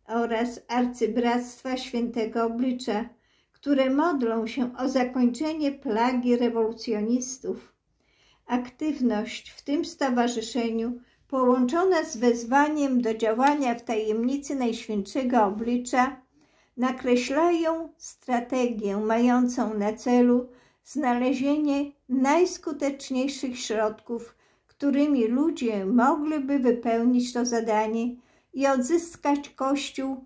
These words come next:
oraz czasy obecne dla Chrystusa. Kochani,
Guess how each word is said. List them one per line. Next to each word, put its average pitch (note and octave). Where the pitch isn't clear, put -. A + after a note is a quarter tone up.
oraz B3
czasy B3
obecne A#3
dla G#3+
Chrystusa. A#3
Kochani, B3